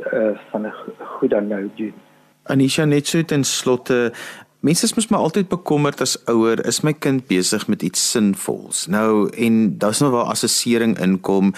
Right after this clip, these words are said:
Speaker 2: So, die rol van die ouer net in kort binne hierdie hele proses, want baie ouers is ook maar angstig om dit net oor te laat aan die kinders,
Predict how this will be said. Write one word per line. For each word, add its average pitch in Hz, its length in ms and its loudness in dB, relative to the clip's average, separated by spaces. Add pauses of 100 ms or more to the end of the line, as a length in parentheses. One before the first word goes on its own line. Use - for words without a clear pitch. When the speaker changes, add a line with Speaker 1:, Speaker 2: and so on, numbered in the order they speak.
(200)
Speaker 2:
So, 165 320 0
die 170 160 2
rol 165 240 4
van 214 200 0
die 214 160 2
ouer 156 320 4
net 131 220 2
in 139 180 2
kort 131 500 0 (160)
binne 117 260 2
hierdie 110 320 4
hele 104 260 2
proses, - 540 0
want 107 320 0
baie 127 240 2
ouers 143 240 4
is 131 120 0
ook 147 120 -2
maar 147 240 2
angstig 165 320 2
om 117 160 4
dit 110 80 0
net 107 160 -2
oor 123 120 2
te 120 160 -2
laat 107 200 0
aan 101 80 4
die 98 120 0
kinders, 127 420 0